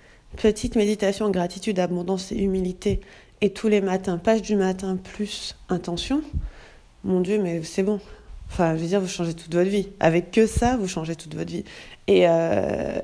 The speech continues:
et c-, et c'est un bon rappel pour moi, parce qu'en général, dans les moments de transition, j'écris moins, parce que j'ai moins le temps, où je me prends plus la tête. Et aujourd'hui, je vais prendre le temps de me poser et d'écrire vraiment toutes les intentions que j'ai pour ma vie.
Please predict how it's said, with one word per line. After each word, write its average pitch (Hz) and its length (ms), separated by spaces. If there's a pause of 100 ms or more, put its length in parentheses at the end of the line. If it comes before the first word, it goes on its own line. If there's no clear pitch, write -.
et 190 100
c-, - 160
et 208 60
c'est 196 160
un 190 80
bon 220 180
rappel 220 400
pour 226 140
moi, 226 180
parce 190 220
qu'en 190 100
général, 190 320
dans 196 140
les 170 100
moments 190 240
de 202 60
transition, 196 600
j'écris 190 360
moins, 202 400 (340)
parce 175 140
que 185 100
j'ai 175 140
moins 214 260
le 220 60
temps, 226 260
où 214 80
je 196 80
me 170 80
prends 170 220
plus - 280
la 180 120
tête. 240 300 (300)
Et - 120
aujourd'hui, 190 480
je 214 100
vais 180 60
prendre 202 280
le 185 120
temps 233 160
de 214 100
me 185 140
poser 202 340
et 220 60
d'écrire 190 320
vraiment 220 380
toutes - 320
les 226 180
intentions 214 400
que 196 120
j'ai 190 140
pour 196 200
ma 160 180
vie. 170 260